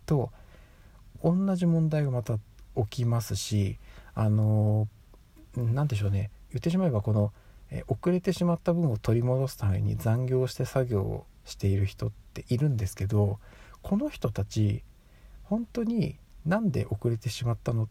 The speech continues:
ていう原因を先にちゃんと明確に分析してないまま、闇雲にとりあえずプラス四時間頑張ってる感じがあって、っ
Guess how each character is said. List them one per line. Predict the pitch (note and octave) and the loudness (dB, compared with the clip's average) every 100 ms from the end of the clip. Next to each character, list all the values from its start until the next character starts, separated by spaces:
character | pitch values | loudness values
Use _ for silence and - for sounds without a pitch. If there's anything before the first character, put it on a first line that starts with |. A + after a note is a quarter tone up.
| - | -6
て | A2+ | -2
い | G#2 G2+ | 0 0
う | G#2+ A#2+ | 0 0
原 | B2+ | 2
因 | C#3+ C#3 C3 C#3+ | 2 2 0 2
を | C#3 - - | 2 0 -10
先 | - D#3 - G#3 | -4 -2 0 -2
に | G#3 | -2
ち | - | -4
ゃ | F#3+ | -6
ん | F#3+ | 0
と | F3+ F3 - - - - - - | 0 0 -4 -20 -20 -20 -20 -10
明 | B2+ C3+ D#3 | 0 0 0
確 | D3+ C#3+ | 0 0
に | D#3 - - | -2 -6 -4
分 | D#3+ | -2
析 | G3 G3+ - E3 - - - | 0 -2 -2 -4 -6 -20 -20
し | - - | -14 -2
て | G3+ F#3+ | 0 2
な | D#3+ F#3+ | 2 2
い | D#3+ | 2
ま | G#2 G#2+ | 2 0
ま、 | A#2 A2+ - - - - | 0 -2 -6 -20 -18 -4
闇 | D3 E3+ F3+ | 2 2 2
雲 | G3 F3+ | 2 2
に | F3 | 2
と | D#3+ | 2
り | E3 | 2
あ | E3+ | 2
え | |
ず | B2+ A#2 G#2+ - - - - | 0 0 0 -2 -12 -20 -2
プ | C3+ | 0
ラ | C3 | 0
ス | C3+ | 0
四 | C3 | 0
時 | C3+ | 0
間 | A2+ G#2 | 0 2
頑 | G#2 A2 | 2 2
張 | |
っ | A2+ | -2
て | - | -4
る | G2+ A2 G#2 - | -8 -8 -10 -12
感 | - G#2 | 0 2
じ | G2+ G#2 | 4 2
が | F#2+ | 0
あ | G2+ | -2
っ | - - | -6 -8
て、 | |
っ | G#2 | -6